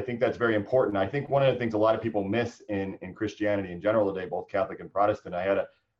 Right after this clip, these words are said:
a conversation with who I think is a very wise friend the other day, and we were talking about the idea of, um, how Christ is our Messiah and Lord, and how it's easy. Everybody understands the first part, Messiah, I need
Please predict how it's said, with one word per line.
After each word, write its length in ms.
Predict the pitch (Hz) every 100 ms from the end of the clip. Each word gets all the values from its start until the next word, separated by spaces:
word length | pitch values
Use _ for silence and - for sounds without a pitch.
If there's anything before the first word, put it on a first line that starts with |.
| -
a 20 | -
conversation 460 | 98 104 113 104 101
with 140 | 95 87 _ -
who 80 | 101
I 40 | 101
think 220 | - 98
is 240 | 98 98 90
a 80 | 85
very 140 | 98 98 90
wise 240 | 95 92 -
friend 180 | 98 95
the 80 | 87
other 100 | 85
day, 80 | 85
and 80 | 90
we 80 |
were 120 | 95 -
talking 180 | 98 101
about 140 | 92 87
the 100 | 90 82
idea 220 | 98 92 85
of, 40 | - _ _ _ - 85
um, 220 | 80 78 76 _ _ _
how 260 | 101 104 -
Christ 320 | - 131 139 120
is 60 | 110
our 120 | 104
Messiah 520 | 101 - 113 110 107 101
and 80 | 92 87 87
Lord, 260 | 76 64 - _ _ _
and 100 | 92
how 140 | 95 104 101
it's 120 | - 127
easy. 400 | 147 151 107 101 -
Everybody 440 | 117 143 127 113 113
understands 440 | 107 104 110 101 98
the 80 | -
first 180 | 107 107 -
part, 200 | 67 92 101
Messiah, 360 | 107 107 90 73
I 20 | 85
need 100 | 104